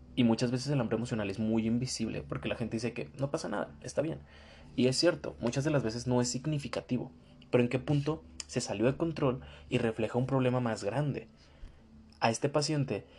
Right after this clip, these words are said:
cuando estuvimos revisando estos temas, pues nos dimos cuenta de que era hambre emocional. Y el problema estuvo tal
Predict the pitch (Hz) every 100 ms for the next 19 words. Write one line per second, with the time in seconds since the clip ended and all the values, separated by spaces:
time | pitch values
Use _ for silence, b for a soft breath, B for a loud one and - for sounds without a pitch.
0 | B - 117 107 113 104 113 127 127 120
1 | - 127 - 117 104 - B - 160 143
2 | 120 107 - 107 - 110 113 - 95 -
3 | 104 95 98 98 - 135 185 - B B
4 | B - - - - 147 135 123 117 107
5 | 117 123 117 120 - 110 107